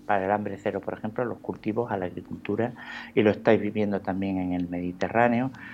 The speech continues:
y lo vivimos aquí, se está viviendo en Sáhara, son grandes sequías,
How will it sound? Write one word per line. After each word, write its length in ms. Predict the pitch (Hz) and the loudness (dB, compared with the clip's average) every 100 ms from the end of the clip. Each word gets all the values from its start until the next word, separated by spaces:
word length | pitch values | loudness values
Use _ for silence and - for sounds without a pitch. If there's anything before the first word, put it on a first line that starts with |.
| - - | -12 -2
y 60 | 104 | 4
lo 200 | 104 90 | 6 6
vivimos 420 | 90 95 92 98 | 0 -2 -2 -2
aquí, 300 | 95 127 120 | -2 0 0
se 100 | 110 | -2
está 140 | - | -2
viviendo 260 | 95 92 95 | -2 0 -2
en 40 | |
Sáhara, 420 | - 110 123 123 | 0 0 4 2
son 240 | - 104 101 - - - - - | 2 -4 -4 -10 -16 -16 -16 -2
grandes 360 | 117 110 113 110 | 6 8 8 4
sequías, 640 | - 117 127 143 170 - | 2 -2 2 0 0 -10